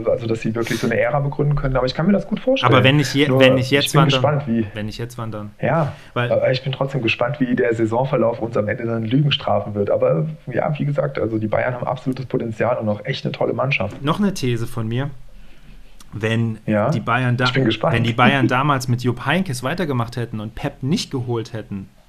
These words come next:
Speaker 2: glaub ich, dass vielleicht da schon die Ära stattgefunden hätte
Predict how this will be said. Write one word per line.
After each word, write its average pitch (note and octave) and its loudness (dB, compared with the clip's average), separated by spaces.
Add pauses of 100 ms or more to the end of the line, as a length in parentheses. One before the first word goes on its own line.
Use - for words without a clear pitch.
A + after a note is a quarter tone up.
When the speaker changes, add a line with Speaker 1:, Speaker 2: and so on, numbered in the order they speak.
(680)
Speaker 2:
glaub A2 -2
ich, A2+ -10
dass - -12
vielleicht G#2 -8
da D3+ 0
schon - -2
die G#2 -6
Ära G#2 -6
stattgefunden G#2 -10
hätte G#2 -12